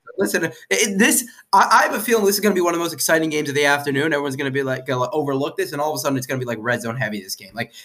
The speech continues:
Speaker 2: every five seconds, someone's in the red
Speaker 1: <laughs>
Speaker 2: zone. You're like, "Holy moly, it's thirty-eight thirty-five with two minutes left."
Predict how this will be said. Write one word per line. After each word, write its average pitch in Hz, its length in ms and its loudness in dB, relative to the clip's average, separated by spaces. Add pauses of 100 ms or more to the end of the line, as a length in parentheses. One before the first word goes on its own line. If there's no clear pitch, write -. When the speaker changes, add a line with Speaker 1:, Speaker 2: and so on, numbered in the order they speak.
(120)
Speaker 2:
every 170 260 4
five 135 240 4
seconds, 131 280 -6
someone's 123 220 2
in 143 60 6
the 117 100 4
red 117 140 2
Speaker 1:
<laughs> - 20 -12
Speaker 2:
zone. 107 80 -6
You're 110 100 -6
like, - 160 -12
"Holy 180 220 0
moly, 147 320 0
it's - 160 -4
thirty-eight 151 520 0
thirty-five 147 680 2
with 131 140 -2
two - 120 -8
minutes 147 280 -6
left." 135 360 0